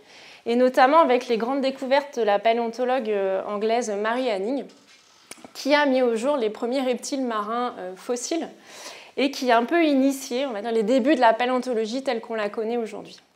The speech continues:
Et cette question des origines humaines, elle est aussi universelle parce qu'on retrouve ces questionnements pas simplement dans un contexte européen, ou j'ai envie de dire d'hémisphère du, du nord, euh, d'hémisphère nord,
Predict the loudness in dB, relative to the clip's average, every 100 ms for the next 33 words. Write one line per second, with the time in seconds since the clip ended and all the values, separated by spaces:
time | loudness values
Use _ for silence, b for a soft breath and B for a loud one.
0 | _ _ B B B B B 4 4 4
1 | 0 -2 0 2 2 4 4 4 2 2
2 | 0 0 0 0 -2 -4 -4 -2 0 0
3 | 0 -2 -2 -2 -2 -4 -6 -4 -2 2
4 | 2 0 -4 -4 -6 -2 -4 -2 -4 -2
5 | -2 -4 0 2 2 0 -4 -4 -2 -2
6 | -2 -2 -4 -4 -6 -4 -4 -4 -4 -2
7 | 2 2 0 0 0 0 -4 -6 -10 -6
8 | -2 -2 -2 -4 -2 -2 -4 -6 -6 -6
9 | -8 -4 -6 -6 -8 -8 -8 -4 -2 -2
10 | -4 -2 -2